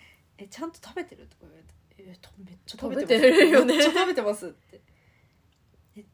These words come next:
Speaker 1: あれだよ、コンビニ弁当とか食べちゃダメだよ、みたいな言われて。いや、私コンビニ弁当好きじゃないし、みたいな。
Speaker 2: ね、私コンビニラブだけど、そこら辺何も言われなかった気がするな。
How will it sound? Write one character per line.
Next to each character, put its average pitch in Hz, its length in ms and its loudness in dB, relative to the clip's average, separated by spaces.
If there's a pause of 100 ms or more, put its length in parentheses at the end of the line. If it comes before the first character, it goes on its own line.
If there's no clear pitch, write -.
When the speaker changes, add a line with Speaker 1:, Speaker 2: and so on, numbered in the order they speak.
(180)
Speaker 1:
あ 202 60 -20
れ 226 120 -14
だ 311 60 -8
よ、 302 80 -10
コ 262 120 -16
ン 285 60 -14
ビ 311 80 -10
ニ 330 100 -10
弁 320 200 -12
当 196 160 -18
と 170 80 -20
か 170 100 -20
食 - 80 -20
べ 254 100 -12
ち - 60 -20
ゃ - 40 -16
ダ 170 60 -18
メ 226 120 -18
だ 185 80 -18
よ、 202 80 -16
み 196 100 -20
た - 60 -20
い - 20 -20
な - 80 -20
言 151 80 -20
わ - 60 -20
れ - 40 -20
て。 - 60 -20
い - 60 -20 (240)
や、 190 80 -12
私 180 180 -14
コ - 160 -14
ン 277 100 -10
ビ 285 80 -10
ニ 294 60 -10
弁 285 160 -12
当 - 80 -16
好 170 80 -14
き - 180 -14
じ 233 60 -12
ゃ 185 60 -12
な 143 100 -16
い 170 60 -14
し、 - 120 -18
み 196 60 -20
た 190 60 -18
い - 20 -16
な。 190 80 -18
Speaker 2:
ね、 - 60 -20
私 - 200 -20
コ 240 140 -14
ン 233 80 -14
ビ 247 80 -8
ニ 247 80 -8
ラ 262 100 -6
ブ 226 80 -8
だ 190 120 -6
け 180 80 -14
ど、 175 180 -14
そ - 140 -20
こ 208 100 -16
ら 208 100 -10
辺 214 200 -16
何 196 140 -18
も 202 80 -18
言 202 100 -18
わ 208 60 -16
れ 214 40 -16
な 220 60 -20
か 214 80 -20
っ - 20 -20
た - 80 -20
気 - 60 -20
が - 80 -20
す - 120 -20
る - 140 -20
な。 185 60 -20